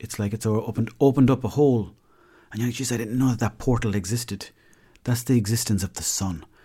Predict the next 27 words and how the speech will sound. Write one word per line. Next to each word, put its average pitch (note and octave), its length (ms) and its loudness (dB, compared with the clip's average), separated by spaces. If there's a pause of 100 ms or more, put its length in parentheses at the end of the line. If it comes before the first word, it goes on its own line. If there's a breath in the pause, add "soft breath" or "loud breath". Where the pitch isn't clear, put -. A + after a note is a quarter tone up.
(180 soft breath)
And F#2+ 120 -6
it's - 80 -8
great A2 340 -2
to G2+ 80 -4
see G2 220 -2
it. F2+ 200 -6
And G2+ 160 2
I G2 60 2
wanted G2 280 0
to - 60 -16
tell A#2 140 2
you A#2 120 4
a - 20 0
few C#3 240 0
stories G#2 500 0
about G#2+ 200 -4
a - 20 -8
time A#2+ 340 2
that A2+ 100 2
I G#2 40 2
went G2+ 160 2
to G2 60 -8
Gran G#2+ 220 0
Canaries G#2+ 460 2 (100)
with C3 200 0
my A#2 100 4
mates. G2+ 400 2